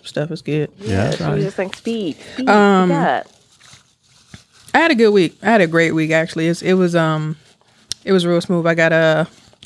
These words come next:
Speaker 1: facial and a massage, my turn monthly thing, which is interesting. Um, what else did I do? I just been kinda cooling.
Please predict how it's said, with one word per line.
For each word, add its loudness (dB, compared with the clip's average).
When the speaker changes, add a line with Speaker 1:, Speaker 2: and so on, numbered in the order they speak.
Speaker 1:
facial 0
and 0
a 0
massage, 0
my -4
turn 4
monthly 2
thing, 0
which -4
is -4
interesting. -2
Um, 0
what -12
else -6
did -10
I -10
do? -10
I 0
just -2
been 0
kinda 0
cooling. 0